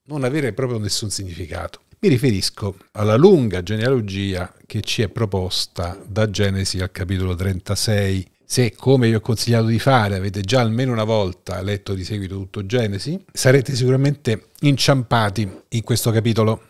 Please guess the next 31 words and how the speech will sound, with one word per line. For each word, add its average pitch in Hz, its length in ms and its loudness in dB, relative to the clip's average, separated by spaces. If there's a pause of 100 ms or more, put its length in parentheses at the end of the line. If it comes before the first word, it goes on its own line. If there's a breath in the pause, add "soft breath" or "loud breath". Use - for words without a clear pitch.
(120)
Noi, 156 560 6
impavidi 117 800 4
e 104 380 2
volenterosi, 123 1040 6
anche 127 280 2
se 107 140 -2
per 101 140 -2
un 117 80 -2
attimo 101 380 -4
ho 90 40 -6
avuto 107 240 0
la 101 80 0
tentazione 95 600 -6
di 104 60 -2
saltarlo, 95 760 -4
lo 131 240 6
leggeremo 110 680 4
comunque. 101 840 0
Ed 123 140 -4
eccolo 104 280 -4
qua, 110 420 -2
leggiamo 120 640 4
la 113 280 2
genealogia 120 680 6
di 107 140 2
Esaù. 113 400 4
Armiamoci 151 500 4
di 120 80 4
buona 139 180 4
volontà. 175 640 4
Eh, 117 180 -2